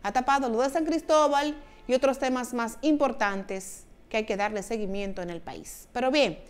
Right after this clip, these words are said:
estoy hablando de la situación que se está viviendo en el metro. Al parecer sí, el metro está abandonado. En el metro parece que no hay gerencia, que no hay administración.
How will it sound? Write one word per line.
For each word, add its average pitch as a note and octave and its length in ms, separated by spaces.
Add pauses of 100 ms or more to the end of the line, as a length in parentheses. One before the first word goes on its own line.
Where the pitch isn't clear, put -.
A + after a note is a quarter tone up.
(300)
estoy B3 140
hablando E4+ 260
de D#4+ 80
la C4+ 140
situación C4+ 500
que D#4+ 80
se - 80
está A#3+ 180
viviendo A#3+ 360
en A#3 60
el A3 120
metro. A#3 480 (380)
Al B3 140
parecer C4+ 380
sí, F4 220
el D4+ 140
metro B3+ 200
está E4+ 220
abandonado. A#3+ 800 (1040)
En C4 260
el C4+ 140
metro D4 300
parece D#4 360
que C#4+ 140
no B3 140
hay D4 140
gerencia, C#4 680 (460)
que A#3+ 140
no B3 160
hay D4 140
administración. B3+ 1040